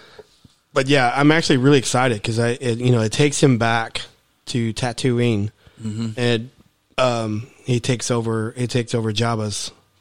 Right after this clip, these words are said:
Speaker 1: Jabba's crown. You know,
Speaker 2: Mm-hmm.
Speaker 1: at the end of, uh, the Mandalorian one, um, he, you know, they, they do the little,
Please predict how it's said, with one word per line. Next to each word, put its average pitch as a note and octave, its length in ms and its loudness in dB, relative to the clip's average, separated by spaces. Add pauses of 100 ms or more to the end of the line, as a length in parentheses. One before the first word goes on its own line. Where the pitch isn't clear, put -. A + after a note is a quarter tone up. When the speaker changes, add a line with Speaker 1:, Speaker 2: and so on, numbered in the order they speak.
(240)
Speaker 1:
Jabba's A2+ 300 -6
crown. B2+ 400 -2
You A2+ 100 0
know, A2+ 80 0
Speaker 2:
Mm-hmm. A2 140 0
Speaker 1:
at A#2 160 -6
the B2 140 -4
end B2 180 2
of, G#2 260 -4 (480)
uh, G#2 240 -4
the G#2+ 60 -4
Mandalorian A2+ 640 -2
one, G#2 200 -6 (600)
um, G2+ 560 -8 (580)
he, A2+ 340 0
you B2 160 0
know, A2+ 180 2
they, A2 220 -2
they G#2+ 240 -4
do A2+ 200 -2
the G#2+ 220 -2
little, G#2+ 360 -4